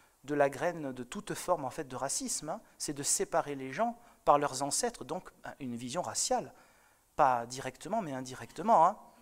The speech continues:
Donc tout ce genre de vision-là existe aussi à notre époque, certes de peu de personnes, mais comme vous le savez, il faut bien faire de l'audimat, il faut bien vendre,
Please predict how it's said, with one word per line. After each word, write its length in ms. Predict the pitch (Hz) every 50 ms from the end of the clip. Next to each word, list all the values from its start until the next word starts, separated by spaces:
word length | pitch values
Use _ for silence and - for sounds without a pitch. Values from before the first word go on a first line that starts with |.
| - - - - - - - -
Donc 180 | - 196 196 190
tout 160 | - 311 - -
ce 200 | - - - 240
genre 260 | 220 220 226 220 208
de 100 | 180 208
vision-là 680 | 202 175 202 202 185 170 196 185 185 180 202 233 - - -
existe 680 | 262 226 208 202 - 254 311 - - - - - - - -
aussi 480 | 277 302 - - - - - 254 254 - -
à 120 | 226 233
notre 260 | 226 226 226 - -
époque, 320 | 202 - - 139 127 - -
certes 340 | - - 185 - - -
de 160 | 143 127 135 131
peu 180 | 123 - 185
de 120 | 170 151 151
personnes, 560 | - 139 123 - - - - - 247 311 285 - - - - - - -
mais 220 | 131 147 175 196
comme 180 | 190 160 156 147
vous 80 | 139
le 60 | 147
savez, 340 | - - - 135 127 120 147
il 100 | 175 165
faut 160 | - - -
bien 280 | 131 127 127 135 151 160
faire 240 | - - 151 135 120
de 100 | 123 120
l'audimat, 460 | 120 123 120 120 120 120 127 147 170 170
il 40 | -
faut 100 | 143 127
bien 180 | 131 127 110 107
vendre, 300 | 120 143 175 185 -